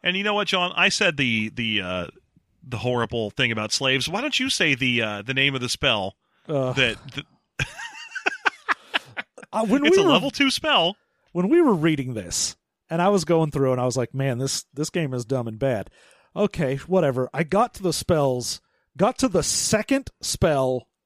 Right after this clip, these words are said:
Speaker 2: in level two, and went, "Oh, Jesus fuck." <laughs>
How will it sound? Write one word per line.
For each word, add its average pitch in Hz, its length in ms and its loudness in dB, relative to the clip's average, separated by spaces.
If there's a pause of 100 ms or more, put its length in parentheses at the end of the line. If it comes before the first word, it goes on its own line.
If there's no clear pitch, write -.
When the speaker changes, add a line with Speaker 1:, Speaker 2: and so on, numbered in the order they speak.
(120)
Speaker 2:
in 165 160 2
level 151 320 2
two, 135 440 2
and 156 220 0
went, 147 240 2 (460)
"Oh, 175 240 4 (300)
Jesus 214 420 -2
fuck." - 540 -2
<laughs> - 60 0